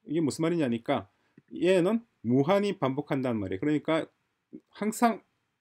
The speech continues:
항상 true, 얘가 항상 true가 될 수밖에 없단 말입니다. 그죠? 항상 true가 되죠. 왜냐니까 이 팝을 하게 되면 어떻게 되나요? sum 값이 나오거나 none이 나오거나 둘 중에 하나가 나올 거 아니에요? 처음에 팝하면 얘가 튀어나오겠죠. 두 번째 팝,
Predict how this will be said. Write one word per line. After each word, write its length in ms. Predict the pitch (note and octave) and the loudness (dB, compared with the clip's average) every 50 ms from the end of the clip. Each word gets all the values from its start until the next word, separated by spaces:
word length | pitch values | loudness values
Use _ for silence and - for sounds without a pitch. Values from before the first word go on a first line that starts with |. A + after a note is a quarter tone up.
| _ _ _ _ _ _ _ _ | _ _ _ _ _ _ _ _
항상 420 | - - G#2+ - - - - G3+ - | -10 -6 -6 -6 -4 -4 -6 -6 -2
true, 400 | - - F#3 G#3 G#3 D3+ G2+ - - _ _ _ _ _ _ _ | 2 2 4 6 6 4 2 2 -4 _ _ _ _ _ _ _
얘가 200 | F#3 G#3 G3+ F#3 | 2 2 2 2
항상 240 | E3 F3+ F#3 G#3 F#3+ | 0 -2 -2 -4 -4
true가 280 | - - F3 G#3 G3+ F3+ | -6 -4 2 4 4 4
될 100 | E3+ D#3 | 4 2
수밖에 300 | - - E3 D3 - G#2+ | 0 -2 -4 -2 -2 -4
없단 180 | - C3+ C3+ | -4 -4 -2
말입니다. 440 | C3 A2+ A2 G2 G2 G#2 C#3 F3+ - _ _ _ _ _ _ _ _ _ _ _ _ _ _ _ _ | -2 -2 -2 -2 -2 -4 -4 -6 -6 _ _ _ _ _ _ _ _ _ _ _ _ _ _ _ _
그죠? 280 | C3+ C3+ F#3 G#3 - _ _ _ _ _ _ _ _ | -6 -4 -4 -4 -6 _ _ _ _ _ _ _ _
항상 200 | A3+ A#3 A3+ A3+ | 0 0 0 2
true가 220 | - A3+ A3+ G#3 | 4 6 6 8
되죠. 280 | F#3+ F#3 - C#3+ F#2+ D2+ - | 8 6 4 2 0 2 0
왜냐니까 600 | C#3 F#3+ G3 F#3 E3+ D3+ - - F3+ C3+ G2 - - _ _ _ _ | 0 0 2 0 0 0 0 0 -2 -2 -2 -4 -10 _ _ _ _
이 60 | - E3+ - | -6 -6 -6
팝을 300 | - - A#3+ A3+ G#3+ G3+ | 2 2 4 4 6 4
하게 140 | F#3+ F3 F3 | 4 4 2
되면 160 | F3+ E3 B2+ | 2 0 0
어떻게 160 | - - C3 | -2 -2 -4
되나요? 340 | B2+ C3 C#3 D3+ F#3 E3+ C3+ | -2 0 0 0 0 0 -2
sum 480 | B2 - - A#3 A#3 A3 G#3+ G#3 G3 E3+ | -4 -2 0 0 2 2 0 -2 -2 0
값이 220 | F#3 E3+ D#3 F3+ D3+ | 0 0 2 2 2
나오거나 360 | C#3 C3+ C#3+ D#3 D#3+ D#3 C#3+ | 2 2 2 2 2 0 0
none이 420 | C3+ C#3 E3+ F#3 F#3+ F#3 E3 D3 | 0 2 2 2 2 2 2 2
나오거나 400 | C3+ B2+ B2 C3 C3+ C3+ B2 - | 2 2 2 2 0 -2 -4 -2
둘 100 | - C#3 | -4 -4
중에 140 | C3+ E3+ E3+ | -2 0 0
하나가 180 | D#3 D3 C#3+ B2 | 0 0 0 0
나올 160 | A2+ B2+ C3 | 0 0 0
거 80 | - | -2
아니에요? 300 | A#2 G#2 G#2 A2 C#3 F#3 F#3+ - _ _ _ _ | -2 -2 -2 -2 -2 -4 -4 -8 _ _ _ _
처음에 320 | _ - - A3+ G#3+ F#3+ - | _ -4 0 0 0 0 0
팝하면 460 | - - G3 F#3 - F#3+ E3+ E3 D#3 | 2 2 0 2 2 0 2 2 4
얘가 220 | E3 F#3 F3 F3+ | 4 2 2 0
튀어나오겠죠. 720 | - - E3+ C3 A#2+ A#2 C3 C#3 - - G#2+ A#2+ F#3 - _ _ _ _ _ _ | -2 -2 -2 0 2 2 0 0 -2 -4 -4 -4 -4 -6 _ _ _ _ _ _
두 120 | - C#3+ | 2 4
번째 340 | F#3 F#3+ E3 - G3+ F#3+ - | 4 4 4 4 2 2 2
팝, 300 | - E3+ A#2+ G2 - | 0 0 0 0 -2